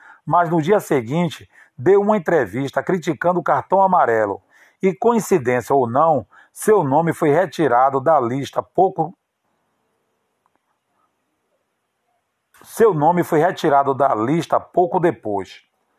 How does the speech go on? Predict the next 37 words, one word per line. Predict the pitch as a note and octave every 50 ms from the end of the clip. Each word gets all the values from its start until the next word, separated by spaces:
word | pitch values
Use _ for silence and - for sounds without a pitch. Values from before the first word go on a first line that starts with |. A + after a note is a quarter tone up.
| _ _ - _ _ _ _ _ _ _ -
Em | - G#3+ A#3
mil | B3 B3+
novecentos | B3 B3+ B3 A3 G#3+ D#3 - - E3+ E3 B2
e | C#3+
oitenta | D3 A#2+ - C#3+ C3 - -
e | G#2+
três, | - - - D#3 D#3+ D3+ C3 - - - _ _ _ -
<clears throat> | F#3 G3+ G3+ F#3 F3 - - - E3 D#3+ D3 B2 A2 F#2+ - _ _ _ _ _ _ _ _ _ _ _ - E3+ E3+ D#3 B2+ G2 E2 _ _ _ _ _ _ _ _ _ -
em | F#3+ G3+ G#3+
mil | A3 A#3+
novecentos | A#3 A#3 A3+ G3 G3 - - - D3 D3 B2 G#2+
e | C3
oitenta | C#3+ B2+ - D#3 D3+ B2 -
e | A2+ F#2
três, | - - C#3+ D3+ D3+ B2+ - - _ _ _ - - _
aceitou | - D#3 E3+ - - G3 F3 - - G3 G3+ G#3
um | F3+
cheque | C3 - - D#3+ E3+ D#3 C#3
de | C#3+ E3
trezentos | - D#3+ D#3+ D3 B2 E3+ F#3+ D#3+ D3 C#3
mil | D3 F3 F#3+ F#3+
cruzeiros | G3 - D#3+ A2+ - B2 B2+ C3 C#3+ C#3 B2 -
para | - - D#3+ E3
usar | E3 C3 G#2 F#2 B2 C3+ C#3+ C#3+
como | - F3 F3 F3 D#3 A2
prova | - - D3+ D#3+ D#3+ E3
de | D#3 E3
suborno, | - - E3 C#3 G2+ A2 A2+ G#2+ F#2+ F#2 G2 F2+ - _ _ _ - - - - _ _
mas | C#3+ D#3 F#3 F3+ D#3
não | F3+ A3 A3
só | - - F#3+ F#3
sua | E3+ - - F3+ F#3+
denúncia | E3+ D#3 E3 C#3+ A#2+ A#2 B2 B2+ - - A#2+
não | C3 D3 C#3 A#2+
deu | G#2+ C3+ D3 D3
em | C3+ A2+
nada, | A2 A#2+ C#3 D3+ D3 A#2+ A#2 G2